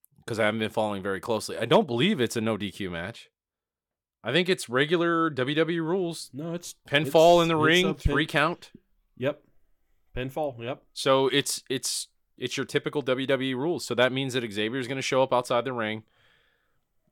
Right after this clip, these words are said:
Speaker 1: Usos are gonna probably be there too. They're gonna fucking fight outside the ring. It's gonna turn into a moot story. It's all gonna end stupid because Big E can't take the L. Roman can't take the L. Y-, you can't, neither one of these guys can lose. They can't.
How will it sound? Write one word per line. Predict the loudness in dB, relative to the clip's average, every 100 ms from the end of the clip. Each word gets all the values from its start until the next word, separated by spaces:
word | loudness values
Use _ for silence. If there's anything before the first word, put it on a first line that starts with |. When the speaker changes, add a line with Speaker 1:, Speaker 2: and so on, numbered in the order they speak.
| -10
Speaker 1:
Usos | -6 0 2 2
are | 0
gonna | 0
probably | 4 4 4
be | 2
there | 2 2
too. | 0 -2 0
They're | -2
gonna | -2
fucking | -2 -2 -2
fight | -2 0 2
outside | 0 0 -2
the | -2
ring. | -6 -6
It's | -8
gonna | -8 -8
turn | -6 -4
into | -4 -4 -4 -2
a |
moot | -4 -6 -8
story. | -6 -4 -4 -4
It's | 0
all | 2 2
gonna | 0
end | -2 -4 -6
stupid | -4 -4 -4 -4 -8 _ _ _ _ _
because | -6 4 4 4 -2 _ _ _ _ -20 -20 _ _ _
Big | -2 -2
E | 0
can't | 2 4
take | 2 2
the | 4 6
L. | 6 2 _ _ _ _ _
Roman | 2 4 4
can't | 0 -4 -2
take | -4 -4
the | -4
L. | -4 -4 -8 _ _ _ _ _ _ _ _ _ _ -16
Y-, | -16
you | -10 -8 -8
can't, | 2 6 6 4
neither | 0 2
one | 2
of | 2
these | 0 2
guys | 4 4
can | 0 -2
lose. | -2 -4
They | -2
can't. | 0 0 0